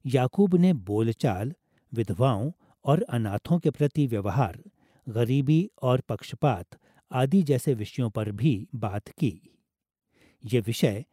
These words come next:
नीति वचन की पुस्तक की विषय वस्तु से मिलती-जुलती कई बातों को प्रकट करते हैं। जब हम याकूब की पत्री को पढ़ते हैं, तो शब्द बुद्धि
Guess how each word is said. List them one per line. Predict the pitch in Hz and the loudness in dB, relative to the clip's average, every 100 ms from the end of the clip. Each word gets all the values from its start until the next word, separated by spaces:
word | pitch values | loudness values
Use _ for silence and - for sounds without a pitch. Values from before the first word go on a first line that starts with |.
| _ _ 117 | _ _ -4
नीति | 117 135 202 175 | 0 0 2 2
वचन | 135 - 147 | 2 2 0
की | 151 165 | 0 -2
पुस्तक | - 120 - 151 147 | -4 -4 -2 -2 -2
की | 180 | -2
विषय | 123 98 - 170 | -2 -4 0 2
वस्तु | 143 - - 147 | 2 0 0 0
से | - - _ _ _ - | 0 -4 _ _ _ -6
मिलती-जुलती | 117 117 - 160 113 101 180 185 - | -2 0 2 0 0 -2 0 0 0
कई | 135 | 0
बातों | 123 101 110 - 165 | 0 -2 -2 0 0
को | - 170 | 0 -6
प्रकट | - 110 107 | -6 -6 -6
करते | - 101 - 101 | -6 -8 -6 -6
हैं। | 120 - _ _ _ _ _ _ _ _ _ _ _ _ _ - | -6 -8 _ _ _ _ _ _ _ _ _ _ _ _ _ -12
जब | 143 165 139 | 0 2 4
हम | 160 175 | 4 4
याकूब | 131 107 - 165 156 | 4 2 2 2 2
की | 175 | 0
पत्री | - 107 127 | -2 -2 0
को | 151 135 | 2 2
पढ़ते | 101 - 127 | 0 0 2
हैं, | 120 165 | 4 4
तो | 202 | 2
शब्द | - 131 131 | 2 0 0
बुद्धि | 107 107 98 156 113 | -2 -4 2 2 2